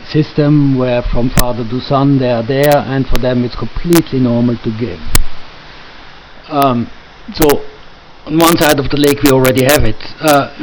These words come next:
now on our side in Europe there's a change too. And, um, I was alluding this, uh, we have this, this chair in, at, at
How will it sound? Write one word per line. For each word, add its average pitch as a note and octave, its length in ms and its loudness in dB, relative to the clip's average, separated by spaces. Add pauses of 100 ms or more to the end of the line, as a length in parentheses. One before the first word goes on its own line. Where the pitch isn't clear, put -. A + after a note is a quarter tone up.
now D#3+ 380 4 (100)
on D3 280 0
our F3 300 2
side C3 320 2
in B2+ 140 2
Europe D3 420 4
there's C#3+ 220 0
a B2+ 80 -6
change C#3+ 420 2
too. C3 220 2 (840)
And, C3+ 400 -4 (160)
um, C#3 300 -4
I C#3+ 100 -6
was D3 180 2
alluding D3 480 2
this, D3 480 0
uh, C#3 160 0
we C3+ 80 4
have C3+ 200 0
this, B2+ 220 -2
this A#2+ 260 -6
chair C#3 400 2
in, B2+ 200 -2
at, B2+ 240 -8
at C3 180 -8